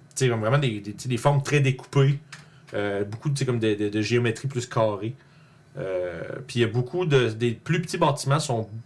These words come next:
très affaissés, endommagés. Il y a des toits qui sont défoncés, des murs qui sont effondrés. Euh, mais les plus grands bâtiments, par exemple, ont l'air d'avoir été bâtis beaucoup plus solides,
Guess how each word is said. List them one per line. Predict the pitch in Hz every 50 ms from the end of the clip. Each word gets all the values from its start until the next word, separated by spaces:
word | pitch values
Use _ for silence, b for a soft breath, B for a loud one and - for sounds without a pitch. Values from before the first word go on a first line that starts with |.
| - - - -
très | - - 143 139 131
affaissés, | 123 110 - 120 104 - - 135 123
endommagés. | 120 113 107 107 101 101 98 98 95 104 110
Il | 113 107
y |
a | 104
des | 95 101 95 90
toits | - - 113 113 104
qui | - -
sont | 113 104 98
défoncés, | 101 95 - 110 104 87 80 - - 110 110 110 110 110
des | 107 104 101 98 -
murs | 101 107 107 104
qui | - -
sont | - 101 87
effondrés. | 104 95 - 107 101 95 95 95 110 117 113 B B B B B B B B B B B
Euh, | 117 110 104
mais | 113 113
les | 113
plus | - 135 135
grands | 139 170 220
bâtiments, | 220 - 135 131 - - 131 151 180
par | - 110
exemple, | 107 127 156 139
ont | 110 110
l'air | 127 135
d'avoir | 113 107 107 104
été | 101 131
bâtis | 127 110 98 104 - 151
beaucoup | - 131 - -
plus | - - 143
solides, | - 143 120 113 127 135 120 110